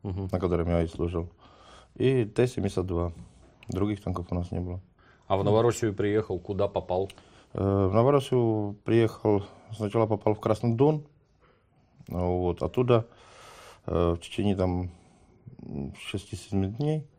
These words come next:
Speaker 2: э, нас, за нами приехала машина, и нас отвезли,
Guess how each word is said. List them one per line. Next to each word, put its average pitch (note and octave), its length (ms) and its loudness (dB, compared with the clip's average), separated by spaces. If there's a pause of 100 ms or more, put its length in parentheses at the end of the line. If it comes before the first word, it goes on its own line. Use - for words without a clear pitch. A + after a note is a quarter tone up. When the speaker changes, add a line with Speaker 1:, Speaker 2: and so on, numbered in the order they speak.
(760)
Speaker 2:
э, F2+ 580 -2
нас, F2+ 300 0
за F#2+ 180 0
нами F#2+ 160 4
приехала F#2 320 -2
машина, B2 540 -2
и B2 240 -2
нас B2 340 0
отвезли, G#2+ 480 -2